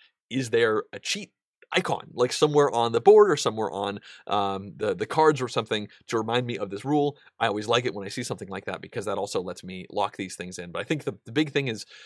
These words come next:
have the stuff out. Uh, don't just read the rule book with, with nothing else around. Like, really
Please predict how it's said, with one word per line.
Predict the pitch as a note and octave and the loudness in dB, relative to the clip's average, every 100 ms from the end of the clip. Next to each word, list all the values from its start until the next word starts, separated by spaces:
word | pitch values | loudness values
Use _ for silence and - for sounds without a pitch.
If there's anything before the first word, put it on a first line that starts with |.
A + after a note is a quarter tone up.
| - _ _ - | -20 _ _ 0
have | E3+ | 0
the | D#3+ | 2
stuff | - C3+ | 2 4
out. | A#2 A#2+ - | 2 0 -6
Uh, | G#2+ | -4
don't | D3 E3 C3 | 0 0 0
just | - C3 - | 2 2 2
read | B2+ B2 | -8 -8
the | A2 | -6
rule | B2+ A2+ | -4 -4
book | - - - _ _ _ _ _ _ | -6 -12 -20 _ _ _ _ _ _
with, | C#3+ C#3 | -6 -4
with | C3+ B2+ | -4 0
nothing | C3 C3 A2+ | 0 0 -6
else | F#2+ - | -8 -8
around. | F#2 F2 E2 | -8 -8 -8
Like, | F2 F2+ | -12 -10
really | A2+ C#3 C3 A2+ | -6 -4 -4 -6